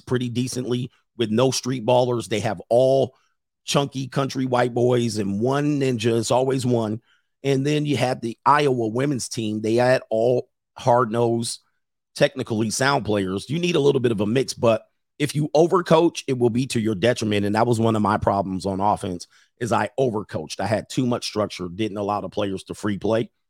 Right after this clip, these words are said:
um, but I didn't trust my players. So I always was trying to keep them in a rigid structure system, and I didn't have the right combination of players, and it was to my detriment.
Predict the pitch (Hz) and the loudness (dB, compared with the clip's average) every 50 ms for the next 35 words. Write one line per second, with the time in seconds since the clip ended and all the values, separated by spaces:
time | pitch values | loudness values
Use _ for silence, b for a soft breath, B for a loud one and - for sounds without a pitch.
0 | _ _ _ _ _ _ _ 104 113 110 104 95 87 110 107 107 110 98 120 117 | _ _ _ _ _ _ _ -4 -2 -2 -2 0 0 0 0 0 0 0 -2 -2
1 | - 95 - - 120 123 120 - 107 95 87 - 101 95 90 90 87 90 - - | -2 -6 -6 0 0 0 0 0 -2 -4 -4 -2 -2 -2 -2 -2 -4 -6 -10 -12
2 | - _ _ _ _ _ - 123 104 95 98 - - 120 120 117 110 107 107 104 | -18 _ _ _ _ _ -4 -4 -2 -2 -4 -4 -2 2 2 2 2 0 -2 -4
3 | - - 101 98 - - 113 110 107 - - - - 113 98 - 113 107 101 - | -4 -6 -8 -10 -8 -6 -6 -4 -4 -6 -8 -8 -8 -8 -8 -4 -4 -4 -4 -4
4 | - 110 98 90 85 85 104 117 113 101 107 - - - - 123 117 - - - | -4 -4 -4 -4 -2 0 0 0 0 0 -4 -6 -6 -4 -2 -2 -2 -2 -2 -8
5 | 101 - - 143 147 - - 165 160 160 - _ _ _ _ _ _ _ _ _ | -8 -4 -2 -2 -2 0 2 2 0 0 -2 _ _ _ _ _ _ _ _ _
6 | _ _ _ _ _ _ _ _ _ _ _ - 117 110 110 104 110 113 101 127 | _ _ _ _ _ _ _ _ _ _ _ -4 -2 0 2 2 0 2 2 2
7 | 117 107 107 117 110 95 104 98 101 101 104 - - 110 104 95 98 104 104 - | 0 2 0 -2 0 0 -2 -4 -4 -4 -6 -4 -2 -2 -2 0 -2 -2 -4 -4
8 | - 92 92 - 98 98 95 95 95 - 98 98 87 92 - - 104 98 101 104 | -4 -6 -6 -4 -2 -2 -2 -2 -4 -6 -6 -6 -6 -6 -6 -4 -2 0 0 0
9 | 104 95 95 90 - - 78 80 78 - | 0 -2 -4 -8 -8 -8 -8 -8 -8 -10